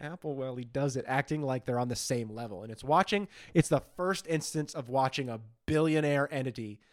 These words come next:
attack a trillionaire entity. And I hope the trillionaire entity goes <laughs> and just <laughs> squashes him out. 'Cause all I wanna see in the next couple of days is the announcement that Twitter was removed from the Apple Store.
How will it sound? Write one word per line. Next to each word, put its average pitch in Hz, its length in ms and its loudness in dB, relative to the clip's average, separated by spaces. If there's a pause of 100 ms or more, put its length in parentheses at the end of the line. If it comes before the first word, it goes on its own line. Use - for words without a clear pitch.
(180)
attack 135 380 2
a 127 120 0
trillionaire 127 760 4
entity. 110 520 -8 (400)
And 139 100 0
I 135 140 4
hope 156 280 6
the 175 80 4
trillionaire 165 480 10
entity 135 220 -2
goes 131 220 0 (280)
<laughs> - 260 -4
and 175 420 2
just - 160 6
<laughs> - 340 6
squashes 370 920 10
him 233 120 12
out. 226 320 12 (260)
'Cause 262 140 4
all 262 380 10
I 262 100 12
wanna 233 240 10
see 220 200 2
in 185 60 4
the 175 60 2
next 170 200 2
couple 160 240 4
of 139 80 2
days 135 300 2
is 123 160 -2
the 131 100 -2
announcement 139 580 0 (400)
that 131 280 2
Twitter 160 520 8 (300)
was 139 240 4
removed 139 640 6
from 127 180 -2
the 127 140 -2
Apple 113 340 -2
Store. - 500 -6